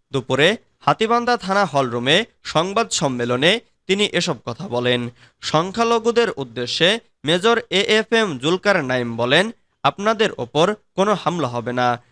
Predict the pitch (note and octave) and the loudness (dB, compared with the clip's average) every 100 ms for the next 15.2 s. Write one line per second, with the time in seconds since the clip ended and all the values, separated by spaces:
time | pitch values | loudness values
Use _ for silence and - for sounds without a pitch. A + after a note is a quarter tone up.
0 | _ B2+ C3+ G3+ A#3 A#3 A#3+ A#3 A#3 F3 | _ -6 2 4 2 0 -2 0 0 0
1 | F#3+ G#3 F#3+ - B2 A#2+ A#2+ D3+ A3+ - | -2 2 0 0 -4 -2 0 0 0 -6
2 | _ _ _ - D#3+ C#3+ B2 - E3+ A#3+ | _ _ _ -2 -2 -2 -4 0 2 0
3 | - - C3+ - G#3 A3+ A#3 - D#3 G#3+ | -4 -4 -4 -2 -2 0 -2 -2 -2 -2
4 | A3+ A#3 A#3 A3 F#3 G#3 G3 - D3 C3 | -4 -6 -2 -2 0 0 0 -2 -8 -6
5 | A#2+ A#2 A2 _ _ _ - E3 G#3+ A#3 | -6 -6 -10 _ _ _ 0 0 2 0
6 | - E3 - D#3 - B2 - B2 - F#3+ | 0 -2 -2 -4 -4 -8 -6 -6 0 2
7 | A#3+ - _ - B2+ D3 A3+ _ - D3+ | 0 -4 _ -4 0 0 -2 _ -2 -2
8 | G#3 A#3 A#3 E3+ F3+ F#3+ A3 G#3 B2+ C3 | 0 0 0 0 -2 0 0 0 -2 -4
9 | B2 A#2+ B2+ A#2 B2+ B2 A#2+ _ _ _ | -4 -8 -10 -6 -2 -2 -4 _ _ _
10 | _ C#3 E3+ G3+ A#3 A#3+ A#3+ G#3+ C#3 D3+ | _ -2 -2 0 -2 -4 -4 -4 -4 -2
11 | D3+ B2 A#2 A#2+ - F#3+ A#3 _ _ B2+ | -2 -2 -8 -8 -2 -2 -4 _ _ -6
12 | D#3 F3 C3 A#2 B2 A#2+ D3+ G3+ A#3+ _ | -2 0 -2 -4 -8 -4 0 0 -2 _
13 | _ _ - C#3+ F3+ A3 A#3 - D3 G3 | _ _ -4 -2 0 0 0 -2 -6 -4
14 | G3+ A3+ A3 A3+ E3 F3 G3 A3 G#3 - | -2 -2 -2 -4 0 0 0 -2 -4 0
15 | A3+ A3+ | 0 0